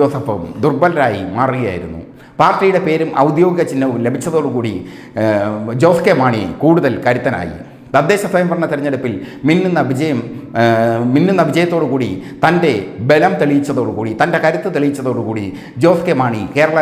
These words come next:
രാഷ്ട്രീയത്തിൽ അനിഷേധ്യനായി മാറി. ഈ സാഹചര്യത്തിലാണ് പി ജെ ജോസഫിനെയും മോൻസ് ജോസഫിനെയും അയോഗ്യരാക്കാൻ സ്പീക്കർ തീരുമാനമെടുത്തിരിക്കുന്നത്.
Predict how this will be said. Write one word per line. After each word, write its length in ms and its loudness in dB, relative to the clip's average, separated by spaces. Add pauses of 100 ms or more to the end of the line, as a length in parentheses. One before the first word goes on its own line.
(100)
രാഷ്ട്രീയത്തിൽ 440 -6 (140)
അനിഷേധ്യനായി 760 -2 (140)
മാറി. 260 -2 (540)
ഈ 120 4
സാഹചര്യത്തിലാണ് 720 0 (320)
പി 160 2
ജെ 160 4
ജോസഫിനെയും 560 -2
മോൻസ് 260 2
ജോസഫിനെയും 640 -4
അയോഗ്യരാക്കാൻ 560 2 (120)
സ്പീക്കർ 360 -4 (100)
തീരുമാനമെടുത്തിരിക്കുന്നത്. 1000 -2